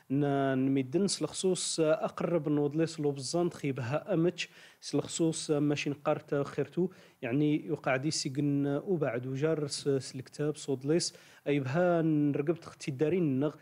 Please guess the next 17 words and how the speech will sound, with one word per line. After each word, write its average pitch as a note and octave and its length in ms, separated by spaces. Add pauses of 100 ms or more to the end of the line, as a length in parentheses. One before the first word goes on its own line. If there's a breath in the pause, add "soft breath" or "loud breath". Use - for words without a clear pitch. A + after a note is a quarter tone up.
(280 loud breath)
دي D3 80 (100)
المكتبة D3 460 (100)
الزانين C#3+ 560 (320 loud breath)
إلا C#3+ 260
ممكن D3 540
عاد C#3+ 540
نتسجى C#3 760
دي C3+ 120
سنتا D#3+ 300
ونيض C#3 400
لسن F3 380
باش F3 400
أتستفادن D3+ 600 (360 loud breath)
ميدن C#3 440 (380 loud breath)
ن-، C#3 540
نرني D3 320
وجار D3 460